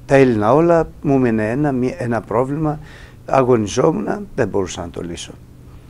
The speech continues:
Πήγαινα στο σχολείο, με ρωτάγαν, «Το λύσες;» «Όχι». Υπήρχε κάποιος που λέγε, «Εγώ το λύσα».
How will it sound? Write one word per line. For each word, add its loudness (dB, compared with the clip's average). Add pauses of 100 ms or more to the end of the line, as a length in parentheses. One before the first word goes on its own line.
(440)
Πήγαινα 4
στο -8
σχολείο, -4 (640)
με 0
ρωτάγαν, 2
«Το -2
λύσες;» -4
«Όχι». 0 (360)
Υπήρχε -4
κάποιος -4
που -10
λέγε, -4
«Εγώ 0
το 2
λύσα». -6